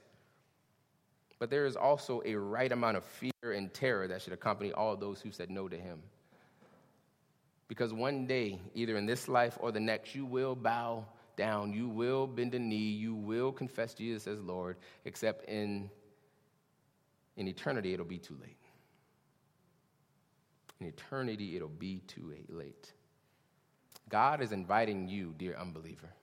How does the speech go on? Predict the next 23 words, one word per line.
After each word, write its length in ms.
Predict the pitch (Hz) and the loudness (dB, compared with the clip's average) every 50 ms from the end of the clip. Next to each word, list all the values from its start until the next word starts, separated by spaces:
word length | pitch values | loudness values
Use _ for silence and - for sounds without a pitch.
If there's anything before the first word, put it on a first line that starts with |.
| - _ - | -20 _ -20
if 140 | 110 - 123 | -16 -12 -12
you 80 | 113 107 - | -12 -10 -8
don't 260 | 98 92 95 92 - | -8 -8 -8 -8 -8
know 220 | 101 104 98 98 | -6 -6 -6 -6
Jesus 340 | 90 85 90 90 80 82 - | -8 -10 -12 -12 -12 -14 -12
Christ, 320 | - - 85 87 90 - - | -10 -8 -6 -6 -8 -8 -2
or 120 | - 120 127 | 2 2 2
if 80 | 123 - | 2 0
you 60 | 139 | -2
don't 180 | 131 120 - 95 | -2 -2 -2 -2
know 440 | 107 107 110 123 131 123 113 95 - - - - - | -2 0 2 2 2 2 0 -2 -6 -10 -16 -8 -6
that 200 | - 101 - - | -6 -4 -4 -4
you 60 | 107 | -4
know 320 | 101 95 95 90 85 85 82 80 | -4 -2 -4 -4 -6 -8 -12 -14
Jesus 320 | - 90 82 - - - | -12 -12 -12 -12 -14 -12
Christ, 460 | - - - 160 165 - - - - _ _ _ _ _ _ _ _ _ _ _ _ _ _ _ _ _ _ | -10 -10 -10 -10 -10 -16 -20 -20 -20 _ _ _ _ _ _ _ _ _ _ _ _ _ _ _ _ _ _
hear 400 | - - - - - 170 170 165 | -20 -18 -10 -6 0 2 2 2
the 160 | 151 135 127 | 2 2 2
invitation. 640 | 127 123 113 117 110 - - - 117 107 - 90 87 85 | 2 2 2 0 -2 -2 -2 -4 -4 -4 -4 -6 -4 2
God 260 | 92 98 113 131 147 | 6 8 8 8 6
is 120 | 147 123 | 6 4
inviting 600 | 113 104 95 90 92 101 - 131 139 131 117 110 | 2 2 2 0 -2 -2 0 0 2 2 2 0
you 240 | 104 101 101 95 | 0 -2 -2 -4